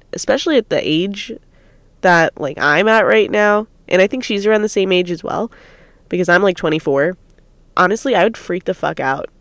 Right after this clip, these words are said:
I'm not gonna lie. I would literally be losing my mind, because I definitely don't think I could handle a baby just yet in my life. So I can't imagine how you're feeling.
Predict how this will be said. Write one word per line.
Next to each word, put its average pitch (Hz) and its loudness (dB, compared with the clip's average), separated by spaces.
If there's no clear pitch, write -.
I'm 160 -2
not 151 -4
gonna 151 -8
lie. 113 -2
I 160 0
would 165 -2
literally 190 2
be 196 -4
losing 175 -2
my 151 -4
mind, 143 -2
because 160 -4
I 226 2
definitely 170 2
don't 135 -4
think 131 -2
I - -4
could 175 -12
handle 147 -2
a 147 -6
baby 143 -2
just 147 -6
yet 175 0
in 147 -8
my 165 -2
life. 160 -2
So - -2
I 165 2
can't 202 -4
imagine 160 -4
how 156 -8
you're 143 -6
feeling. 233 -4